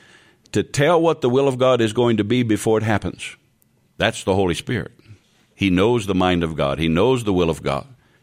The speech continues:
And so I believe that this gift is still real. But that doesn't mean we have to swallow all of the abuses and the imposters that there are out there. And so we need to be careful.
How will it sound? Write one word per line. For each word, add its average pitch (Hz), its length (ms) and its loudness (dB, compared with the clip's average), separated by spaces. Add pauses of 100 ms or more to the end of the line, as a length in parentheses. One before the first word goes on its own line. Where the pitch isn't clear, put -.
(260)
And 92 160 -2
so 85 180 2
I 98 140 4
believe 127 400 0
that 90 160 -2
this 104 180 -2
gift 117 340 -2
is 87 100 0
still 92 360 -2
real. 90 360 -2 (680)
But 82 120 -4
that 104 140 2
doesn't 107 260 2
mean 101 200 2
we 92 120 2
have 92 260 0
to 85 100 -2
swallow 85 520 2
all 82 360 0
of 78 140 0
the 71 340 -2 (640)
abuses 90 800 -4 (420)
and 78 160 -4
the 71 80 -4
imposters 71 680 -6
that 71 160 -4
there 67 180 -4
are 64 200 -2
out 90 220 -2
there. 65 120 -4
And 69 100 -6
so 95 140 -4
we 107 140 0
need 131 260 0
to 123 80 -4
be 120 140 -4
careful. - 420 -6